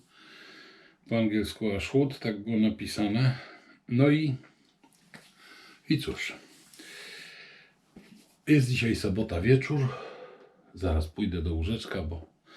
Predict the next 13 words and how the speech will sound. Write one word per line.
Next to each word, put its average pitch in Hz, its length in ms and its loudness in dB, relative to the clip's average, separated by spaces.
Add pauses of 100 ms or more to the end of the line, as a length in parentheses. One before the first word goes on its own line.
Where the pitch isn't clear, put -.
(360)
w - 40 -2
niedzielę 107 380 4
bardzo 82 300 0
wcześnie 90 380 0
muszę 127 260 4
wstać. 143 480 -2 (1200)
Pewno 123 280 2
jak 104 140 -2
wrócę 131 300 2
w 92 80 -6
niedzielę, 101 420 0
czyli 85 420 -6
jutro, 87 500 -4